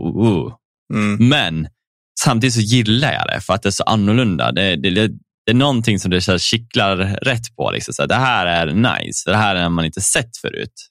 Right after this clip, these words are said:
Speaker 2: Nej, nej.
Speaker 1: Man vet aldrig vad som kommer hända. Liksom.
Speaker 2: Jag har inte sett en serie som, nu har jag bara sett, eh, säsong ett och säsong två.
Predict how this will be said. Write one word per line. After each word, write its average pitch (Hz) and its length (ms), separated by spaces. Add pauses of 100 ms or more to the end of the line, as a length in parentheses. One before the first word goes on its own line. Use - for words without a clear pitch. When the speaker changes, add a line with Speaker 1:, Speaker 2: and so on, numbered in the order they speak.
(220)
Speaker 2:
Nej, 123 260
nej. 110 300 (240)
Speaker 1:
Man 107 100
vet 113 160
aldrig 113 280
vad 85 100
som 85 100
kommer 85 140
hända. 87 200
Liksom. - 360 (580)
Speaker 2:
Jag 139 280
har 165 220
inte 123 220
sett 123 260
en 123 140
serie 110 340
som, 110 220
nu 113 60
har 120 80
jag 113 80
bara 113 140
sett, 113 220 (340)
eh, 117 240
säsong 110 380
ett 131 320 (100)
och 107 720
säsong 113 340
två. 110 280